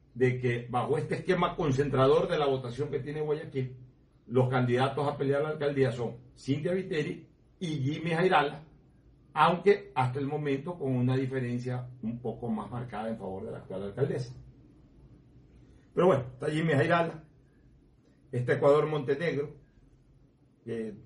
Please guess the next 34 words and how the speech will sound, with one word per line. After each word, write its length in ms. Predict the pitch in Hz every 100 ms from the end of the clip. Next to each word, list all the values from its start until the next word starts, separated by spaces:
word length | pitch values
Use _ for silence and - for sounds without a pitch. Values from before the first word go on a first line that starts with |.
| -
de, 160 | 98 101
por, 280 | - 107 101
por 160 | 101 -
Pachacute, 640 | - 98 - 139 131 -
Unidad 340 | 113 110 120 127
Popular, 560 | 127 143 139 123 - - - - _ _ -
que 100 | 113
no 160 | 120 127
creo 140 | 131
que 80 | 123
tenga 240 | 123 127 123
ninguna 340 | 120 123 123
posibilidad, 520 | - 131 139 160 117
no, 120 | 123
nunca 300 | 113 113 113
ha 40 | -
participado 600 | 107 104 101 90 113 110
mayormente, 580 | 113 117 104 110 131 156
es 80 | 165
conocido, 460 | 190 156 170 170 156
pero, 380 | 139 120 95 - - - - - -
pero 180 | 147 196
no, 200 | 208 180
no 160 | 190 165
es 80 | 131
un 200 | 127 120
político 500 | 131 123 123 123 107
así, 600 | - 113 107 101 90 -
eh, 100 | 92
de 140 | 87 107
arrastre 460 | 123 117 123 101
ni 180 | 101 113
nada. 360 | 147 127 - - - - - - - - -
Está, 960 | 117 - 143 135 139 139 135 127 -